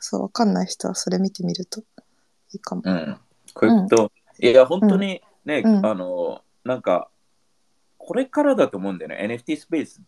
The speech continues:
Speaker 2: て、あの、
Speaker 1: うん。
Speaker 2: これから、えっと、ね、あの、でかい、あの、
Speaker 1: うん。
Speaker 2: だからクリプトグーンズがこれからめちゃくちゃでかいブランドになる可能性は全然あるし、
Speaker 1: そうだね。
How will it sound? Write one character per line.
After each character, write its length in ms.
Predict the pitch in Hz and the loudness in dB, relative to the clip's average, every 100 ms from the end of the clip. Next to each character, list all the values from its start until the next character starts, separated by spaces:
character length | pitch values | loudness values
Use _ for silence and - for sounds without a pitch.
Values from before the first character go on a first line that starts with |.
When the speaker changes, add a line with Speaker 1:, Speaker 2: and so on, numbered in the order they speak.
| - | -12
Speaker 2:
て、 380 | - 80 - - _ _ 233 | -8 -8 -8 -16 _ _ 2
あ 160 | 240 | 4
の、 200 | 233 226 | 4 2
Speaker 1:
う 40 | 262 | -2
ん。 60 | - | -12
Speaker 2:
こ 120 | - | -8
れ 100 | 185 | -6
か 160 | - 175 | 0 2
ら、 260 | 170 165 - _ _ _ - | 2 0 -4 _ _ _ -6
え 140 | 104 | -6
っ 80 | 95 | -6
と、 840 | - 92 90 87 87 87 87 82 - _ _ | -6 -6 -4 -6 -6 -6 -6 -8 -10 _ _
ね、 260 | 123 107 - _ | -10 -8 -10 _
あ 100 | 85 | -14
の、 180 | 76 71 | -14 -12
で 180 | 87 87 | -8 -4
か 200 | - 107 | 2 2
い、 180 | 78 69 - _ _ | 2 -6 -16 _ _
あ 160 | 87 139 | -2 2
の、 80 | |
Speaker 1:
う 280 | 233 220 226 | 4 4 2
ん。 20 | |
Speaker 2:
だ 40 | 254 | -4
か 460 | _ _ _ - | _ _ _ -8
ら 60 | 147 | -8
ク 140 | - 160 | 0 0
リ 60 | |
プ 100 | 185 | 0
ト 60 | 165 | -2
グ 60 | |
ー 60 | 190 | -4
ン 60 | 165 | -4
ズ 80 | |
が 200 | - 170 | 0 0
こ 140 | 143 131 | 0 -2
れ 100 | 139 | 0
か 100 | 151 | 0
ら 100 | 135 | 0
め 140 | 107 | -2
ち 80 | 104 | -10
ゃ 40 | |
く 60 | 131 | -6
ち 60 | 165 | -4
ゃ 60 | |
で 80 | 170 | -2
か 100 | 190 | -2
い 40 | |
ブ 100 | 131 | -2
ラ 100 | 110 | -4
ン 40 | 98 | -6
ド 60 | |
に 60 | 87 | -6
な 120 | 92 | -6
る 60 | 80 | -8
可 120 | - | -8
能 80 | 101 | -10
性 120 | 101 | -8
は 60 | 87 | -8
全 200 | 104 120 | -8 -6
然 200 | 123 110 | -4 -4
あ 60 | |
る 140 | 117 80 | -4 -8
し、 460 | - 92 87 73 - - _ _ | -14 -18 -18 -20 -20 -20 _ _
Speaker 1:
そ 260 | - - 214 | -2 2 2
う 20 | |
だ 160 | 180 175 | 2 0
ね。 260 | 233 233 | 0 -2